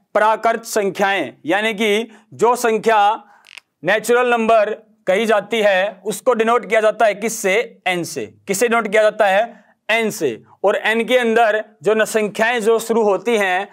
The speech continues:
वे कहाँ से शुरू होती हैं? एक से। एक, दो, तीन, चार, पाँच, छः, up to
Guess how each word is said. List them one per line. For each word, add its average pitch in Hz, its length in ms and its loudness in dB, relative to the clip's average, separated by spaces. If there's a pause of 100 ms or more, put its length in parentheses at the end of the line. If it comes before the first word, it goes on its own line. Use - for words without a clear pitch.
(200)
वे 208 160 2
कहाँ 190 240 0
से 233 80 0
शुरू 233 160 2
होती 220 260 0
हैं? - 320 -2
एक 190 220 -2
से। 95 260 -14 (560)
एक, 180 380 0 (920)
दो, 156 540 0 (1000)
तीन, 190 420 -2 (1000)
चार, 196 580 0 (1200)
पाँच, 175 480 0 (540)
छः, 190 440 2 (480)
up 185 160 0 (140)
to 220 80 2